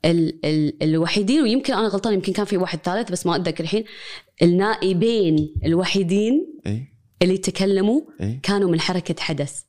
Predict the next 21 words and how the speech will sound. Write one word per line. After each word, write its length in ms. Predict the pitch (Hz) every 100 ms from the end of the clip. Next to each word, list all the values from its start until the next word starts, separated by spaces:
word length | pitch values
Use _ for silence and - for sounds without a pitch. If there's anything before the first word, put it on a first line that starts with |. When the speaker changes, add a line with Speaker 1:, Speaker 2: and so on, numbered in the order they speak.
| _
Speaker 2:
أوكي. 220 | 107 -
Speaker 1:
أو 120 | 190 202
كانوا، 420 | 202 202 196 180 -
يعني، 200 | 151 160
خلينا 180 | 180 165
نقول، 180 | 170
من 220 | 160 175 165 - - -
هالحركات. 760 | 170 151 160 151 - 143 - - _ _ _ _
الوحيدين 420 | 180 190 233 214 262
اللي 120 | 208 _
Speaker 2:
اللي 80 | 185
Speaker 1:
تكلموا. 480 | 180 - 220 240 160
Speaker 2:
تكلموا 280 | 127 123 110
عن 160 | 120
إيش؟ 400 | 98 95 - - _ _ _ -
Speaker 1:
آه، 440 | 165 165 160 156
مع 500 | 170 185 214 220 196 -
إن 220 | 175 170 156
ضد 300 | 180 254 -
قتل 320 | - 214 208
النساء. 500 | 180 165 254 214